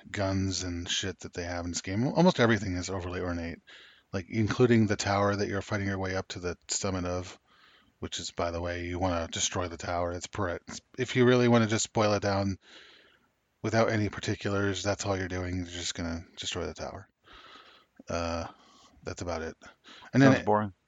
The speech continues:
Speaker 1: and it is because the, uh, there's more than one of these towers in the, the, that game's world, and the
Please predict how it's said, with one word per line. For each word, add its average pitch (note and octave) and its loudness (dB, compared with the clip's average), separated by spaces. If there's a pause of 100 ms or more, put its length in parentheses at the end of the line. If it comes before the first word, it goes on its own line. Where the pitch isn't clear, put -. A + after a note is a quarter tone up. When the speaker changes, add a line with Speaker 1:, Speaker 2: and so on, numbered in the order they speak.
(140)
Speaker 1:
and C#3 8
it D3 8
is C#3+ 8
because A2+ 0
the, G#2+ 2
uh, F#2+ 2
there's G#2 0
more A#2 6
than G2+ 4
one G#2+ 4
of G2+ 0
these F#2+ -4
towers F2+ -2
in F2+ -2
the, F2 -6
the, F2+ -6
that F#2 -6
game's F#2+ -4
world, F#2 -4
and E2+ -4 (680)
the G2 0